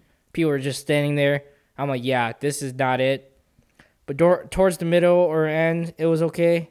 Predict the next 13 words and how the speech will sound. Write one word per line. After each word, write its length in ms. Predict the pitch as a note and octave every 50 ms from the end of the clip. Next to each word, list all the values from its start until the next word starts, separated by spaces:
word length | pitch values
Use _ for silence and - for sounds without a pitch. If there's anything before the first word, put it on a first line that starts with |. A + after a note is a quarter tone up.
| _ -
Um, 360 | C#3+ C#3 C3+ C3+ C3 B2+ A#2+
I 40 | -
mean, 160 | B2+ C3+ C3
I 80 | B2+ C3
got 200 | C3 C#3+ C#3 C#3
up 180 | C3+ C3 C3+ -
on 120 | B2 A#2
stage, 420 | A#2+ - A#2+ A#2 B2 B2+ - -
too, 300 | - - A#2+ A#2+ A#2+ B2 - _ -
which 200 | A#2+ A2+ A2 A#2+
is 100 | A2+ -
kinda 240 | - - A#2 A2+ A2
cool. 400 | - - A2+ A2+ A#2+ A#2+ _